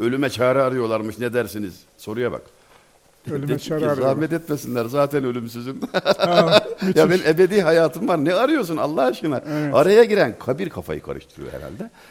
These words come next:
Speaker 1: İşte
Speaker 2: Evet.
Speaker 1: o da bizim ölüm telakkimizi artık batıdan biraz esinlenerek, etkilenerek, olumsuz etkilenerek böyle olumsuzlama, dışlama, kabristanı
Speaker 2: Çok
Speaker 1: şehrin kırk kilometre uzağına atma
Speaker 2: kötü
Speaker 1: gibi.
Speaker 2: gösteriyorlar hocam
Speaker 1: Kötü
Speaker 2: şeyi, kabir şeyini, kabir hayatını. İşte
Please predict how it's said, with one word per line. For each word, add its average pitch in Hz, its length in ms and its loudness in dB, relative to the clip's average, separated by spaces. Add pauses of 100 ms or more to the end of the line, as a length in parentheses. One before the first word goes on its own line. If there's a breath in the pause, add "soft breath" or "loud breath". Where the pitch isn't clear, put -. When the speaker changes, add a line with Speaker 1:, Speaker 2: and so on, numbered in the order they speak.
Speaker 1:
İşte 180 140 2
Speaker 2:
Evet. 160 120 0
Speaker 1:
o 151 80 -4
da - 40 -10
bizim 120 260 -8
ölüm 120 220 -6
telakkimizi 82 800 -10 (360 soft breath)
artık 95 280 -12 (380 soft breath)
batıdan 117 540 -6
biraz 76 320 -8
esinlenerek, 73 640 -10
etkilenerek, 80 680 -10 (320 loud breath)
olumsuz 117 400 -4
etkilenerek 90 600 -8
böyle 127 280 -6 (200 loud breath)
olumsuzlama, 127 840 0 (500 soft breath)
dışlama, 120 640 0 (180)
kabristanı 151 480 0
Speaker 2:
Çok 151 120 2
Speaker 1:
şehrin 135 240 0 (160)
kırk - 240 -2
kilometre 139 360 -4
uzağına 127 340 0
atma 180 180 0
Speaker 2:
kötü - 220 0
Speaker 1:
gibi. - 80 0
Speaker 2:
gösteriyorlar 170 600 0
hocam 214 260 -2
Speaker 1:
Kötü 156 140 -6
Speaker 2:
şeyi, 160 340 0
kabir 170 340 -2
şeyini, 151 400 -6
kabir 170 340 -2
hayatını. 156 520 -2
İşte 165 400 -6